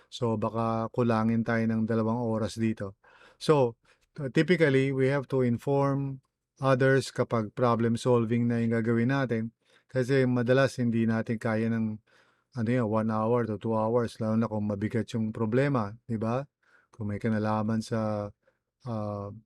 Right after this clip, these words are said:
you know, loving intervention na dapat gawin o ano man, di ba? So, we list various possible solutions dun sa situation, ah, being open to God na not necessarily naiisip natin,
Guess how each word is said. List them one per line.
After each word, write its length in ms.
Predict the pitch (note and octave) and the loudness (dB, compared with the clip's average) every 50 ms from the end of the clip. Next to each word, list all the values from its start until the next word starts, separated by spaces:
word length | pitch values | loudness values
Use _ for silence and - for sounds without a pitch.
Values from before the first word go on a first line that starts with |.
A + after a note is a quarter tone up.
| _ _ _ _ _ _ _ | _ _ _ _ _ _ _
you 80 | B2 A2+ | -8 -6
know, 100 | A2 G#2 G2+ | -4 -4 -2
loving 400 | G#2 A2+ A2 A2 G#2 A2+ A2 A2+ | 0 0 0 2 2 2 2 0
intervention 720 | A2 A2 B2 A2+ A2 G#2+ C3 C#3+ D3 C3 - C3 A#2 G#2+ G#2+ | 0 0 0 -2 2 2 2 2 0 -2 -4 -4 -4 -4 -4
na 180 | A2 G#2+ G#2 | -6 -6 -6
dapat 380 | G2+ G#2 A2 G#2+ - A#2 A2 G#2+ | -6 -4 -6 -4 -4 -6 -6 -4
gawin 400 | A2+ A#2 A#2+ C#3 D3+ D3 B2+ A2 | -4 -2 0 0 0 0 -2 -2
o 140 | A2 A2 A2 | -2 -2 -2
ano 160 | A2 B2 C#3 | -2 -2 -2
man, 240 | D3+ D3 B2 G#2 G2+ | -4 -4 -6 -6 -6
di 80 | G#2 A#2 | -6 -6
ba? 240 | B2 C#3+ D3+ D#3+ - _ - - - - - - _ | -4 -4 -4 -6 -10 _ -20 -20 -20 -20 -20 -20 _
So, 320 | - - C#3+ C#3 C3+ C3+ | -4 0 4 4 4 4
we 320 | B2+ D3 D3+ D#3 D3+ D3 D3 | 4 2 0 0 0 -2 0
list 240 | D#3 F3 E3+ B2+ | 2 2 2 4
various 400 | C#3+ D#3+ D3+ D3+ D3+ D3+ D3 A#2+ | 4 4 4 4 4 2 0 -2
possible 480 | - - C#3+ C#3+ B2+ - C#3+ C3+ C3+ C3 | -2 0 0 0 0 -2 -2 -4 -4 -4
solutions 640 | - - C3+ C3 C3 C3 A#2+ - C3+ C3 B2+ A2 G#2+ | -2 -2 0 2 2 2 0 0 -2 -4 -4 -2 -4
dun 160 | A#2+ A#2+ A2+ | -4 -4 -4
sa 140 | - A#2 G2+ | -6 -8 -8
situation, 720 | F#2 A2+ - - C#3 D3 D3 B2 - A#2 A2+ A#2+ B2 A#2+ - - _ _ - - - - _ _ _ | -8 -6 -2 0 0 0 0 -2 -2 -4 -4 -4 -6 -10 -12 -18 _ _ -20 -20 -20 -20 _ _ _
ah, 180 | B2+ A#2+ A#2+ A#2 A2+ | -4 -4 -2 -2 0
being 260 | A2+ C#3 C#3 C#3+ D#3 | 2 2 2 2 2
open 400 | E3 D#3 D3 D3+ D3+ - E3+ E3 - - | 2 2 2 2 4 4 2 2 2 0
to 80 | D#3 | 2
God 340 | C#3 C3+ B2 B2+ C3 B2+ B2+ - _ _ _ _ _ _ _ _ _ _ | 4 6 6 6 4 2 -2 -10 _ _ _ _ _ _ _ _ _ _
na 460 | B2+ B2 B2 B2 A#2+ A#2+ A#2+ B2 C3 C#3+ C#3+ | -2 0 0 0 0 -2 -2 -4 -6 -8 -8
not 260 | C#3 C3 C3+ C#3+ C3 | -4 -2 -2 -2 0
necessarily 720 | C#3+ D#3 C3 A#2 C#3 B2 D3+ D3 C#3+ C#3+ C#3+ C#3+ C#3+ C#3+ C#3+ | -2 -2 -2 -2 -2 0 0 2 2 2 2 0 0 0 0
naiisip 640 | C#3 C3+ C3+ C#3 D3 D3+ D3 C#3 A#2+ - C3 - | 0 0 0 0 0 0 0 -2 -2 -4 -6 -6
natin, 480 | D3+ D3 C#3+ C3 A2+ A#2+ A2+ A#2 A#2+ B2 | -4 -4 -4 -2 -2 -4 -4 -4 -6 -10